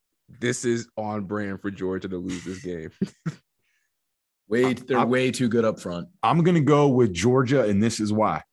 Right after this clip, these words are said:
Speaker 3: We saw Oklahoma State get over the hump against Oklahoma. We saw Michigan do it.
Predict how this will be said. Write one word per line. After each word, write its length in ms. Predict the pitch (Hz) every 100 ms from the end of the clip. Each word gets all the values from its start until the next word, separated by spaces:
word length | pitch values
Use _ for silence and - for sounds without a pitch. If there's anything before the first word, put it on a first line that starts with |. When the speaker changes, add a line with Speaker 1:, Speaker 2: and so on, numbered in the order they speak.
| _
Speaker 3:
We 80 | -
saw 200 | - 110
Oklahoma 560 | 113 107 101 117 127 110
State 460 | - 147 226 - _
get 180 | 135 185
over 240 | 190 190 185
the 120 | 190
hump 300 | 175 202 196
against 320 | 160 185 170
Oklahoma. 640 | 180 170 170 196 196 180 -
We 80 |
saw 220 | 104 135 104
Michigan 600 | 104 180 175 180 190 175
do 200 | 196 196
it. 140 | -